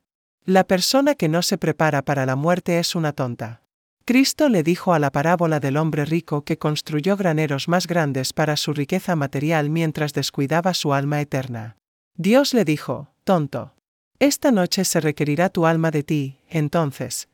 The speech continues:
¿de quién serán esas cosas que has proporcionado?". Entonces, el que se acuesta por sí mismo y no es rico hacia Dios. Lucas doce, veinte, veintiuno. Esté preparado para morir en cualquier momento.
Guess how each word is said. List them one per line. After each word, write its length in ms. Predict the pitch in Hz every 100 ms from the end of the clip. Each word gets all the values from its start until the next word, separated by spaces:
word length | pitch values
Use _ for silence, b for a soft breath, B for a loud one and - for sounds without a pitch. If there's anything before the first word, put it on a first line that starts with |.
| -
¿de 180 | 185
quién 220 | 190 220 202
serán 340 | 185 180 175
esas 260 | 170 151 -
cosas 440 | 175 165 156 -
que 120 | 156
has 140 | 147 -
proporcionado?". 840 | 151 147 139 - 147 147 147 185 _ _ _ _ -
Entonces, 720 | 185 175 262 233 151 151 - _
el 160 | 190 170
que 120 | 185
se 140 | -
acuesta 420 | 165 247 269 - 269
por 180 | 180
sí 140 | - 165
mismo 420 | 165 170 135 131
y 80 | 147
no 140 | 185
es 140 | 220 180
rico 300 | 185 - 147
hacia 240 | - 147
Dios. 420 | 151 135 - - _ -
Lucas 400 | 185 196 170 -
doce, 460 | 135 - - - _
veinte, 640 | 151 175 208 220 254 254 -
veintiuno. 840 | 175 185 175 165 170 135 113 110 - _ _ _ -
Esté 320 | 208 - 240
preparado 600 | 254 233 170 170 156 147
para 200 | 165 151
morir 320 | 147 165 196
en 140 | 185
cualquier 420 | 165 139 135 160 160
momento. 600 | 156 135 123 123 107